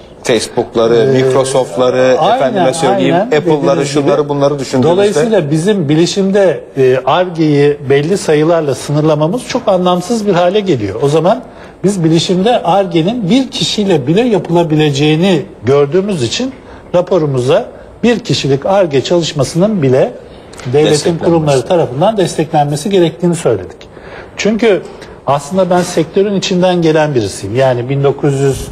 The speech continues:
Speaker 2: doksan ikide iş hayatına başlayan, üniversite eğitimini de bu konuda alan birisiyim. Dolayısıyla son yirmi beş yirmi altı yılını Türkiye'nin, e,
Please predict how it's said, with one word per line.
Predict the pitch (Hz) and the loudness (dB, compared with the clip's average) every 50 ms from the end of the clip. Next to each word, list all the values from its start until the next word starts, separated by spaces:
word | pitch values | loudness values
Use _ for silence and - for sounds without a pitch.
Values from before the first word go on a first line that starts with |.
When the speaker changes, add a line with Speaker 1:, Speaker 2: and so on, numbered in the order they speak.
| - - - - - - - | -12 -12 -12 -14 -16 -4 0
Speaker 2:
doksan | 131 135 135 - - 156 143 143 | 0 0 0 0 -2 -2 -2 -2
ikide | 139 - - 139 147 180 202 214 - - - - - | -2 -4 -2 0 2 2 2 0 -4 -10 -14 -2 0
iş | 175 175 - - | 0 0 0 0
hayatına | 156 139 131 120 110 - - 139 160 147 135 | 2 2 2 2 0 -2 -2 -4 -2 0 0
başlayan, | 117 107 - - - - - 190 226 214 190 | 0 0 -2 -2 -2 0 0 0 -2 -2 -2
üniversite | 160 160 160 160 160 165 - - 139 | 0 0 2 0 0 -2 0 0 0
eğitimini | 135 127 - - 147 160 160 | 0 0 -2 -2 -2 0 0
de | 143 123 135 | 0 -2 -2
bu | 156 | -4
konuda | - - 139 127 135 143 | -2 -2 -2 0 2 2
alan | 120 123 139 151 156 151 139 123 113 | 2 2 2 0 0 -4 -10 -6 -6
birisiyim. | 110 98 95 95 - - 214 254 254 226 | -4 -4 -4 -6 -4 -4 -4 -4 0 0
Dolayısıyla | 208 180 180 180 175 175 - 185 165 165 151 143 135 - - - - - - - - | 2 2 4 2 2 0 0 0 0 2 0 0 -4 -6 -16 -20 -20 -20 -20 -20 -18
son | - - - 180 196 208 196 | -16 -4 0 0 0 0 0
yirmi | 170 156 156 156 160 175 | 0 0 0 2 2 2
beş | 190 196 185 - - | 0 0 0 -2 -2
yirmi | 165 156 156 160 156 | 0 0 2 2 2
altı | 160 170 170 - - 233 | 2 2 0 -2 -4 -4
yılını | 214 185 175 160 151 151 147 147 135 113 | 0 0 0 2 2 2 2 2 0 -2
Türkiye'nin, | - - 143 139 139 - - 156 147 139 139 135 120 107 - - - - - - - - - - - - 147 | -2 -4 -4 -4 -4 -2 0 2 2 2 2 0 -2 -4 -8 -14 -20 -20 -20 -20 -20 -20 -20 -20 -14 -4 0
e, | 131 120 123 123 120 120 120 120 120 120 120 | 2 4 4 4 4 4 2 2 2 2 2